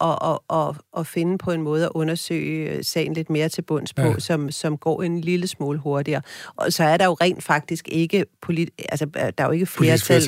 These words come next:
Speaker 2: flertal nu,
Speaker 1: for,
Speaker 2: nej.
Speaker 1: for det, ikke?
Speaker 2: Nej.
Speaker 1: Fordi at det er jo, at det samme som virkelig et voldsomt mistillidsvotum til regeringen.
Speaker 2: Men man kan sige, at, øh,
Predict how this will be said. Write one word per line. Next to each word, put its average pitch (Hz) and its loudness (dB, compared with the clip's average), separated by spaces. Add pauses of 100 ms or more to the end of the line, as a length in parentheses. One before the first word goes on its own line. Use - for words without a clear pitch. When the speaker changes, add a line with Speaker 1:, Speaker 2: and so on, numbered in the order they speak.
Speaker 2:
flertal 117 6
nu, 113 6
Speaker 1:
for, 110 4
Speaker 2:
nej. - 2
Speaker 1:
for 143 4
det, 165 2
ikke? 202 4
Speaker 2:
Nej. 127 4
Speaker 1:
Fordi 156 0
at - -4
det 160 -2
er - 0
jo, 160 0
at 156 -6
det 156 -2
samme 156 -4
som 156 -4
virkelig 160 -4
et 156 -6
voldsomt 147 -2
mistillidsvotum 156 -4
til - -10
regeringen. 160 -6
Speaker 2:
Men 131 4
man 123 4
kan 107 0
sige, 156 0
at, 117 2 (260)
øh, 113 2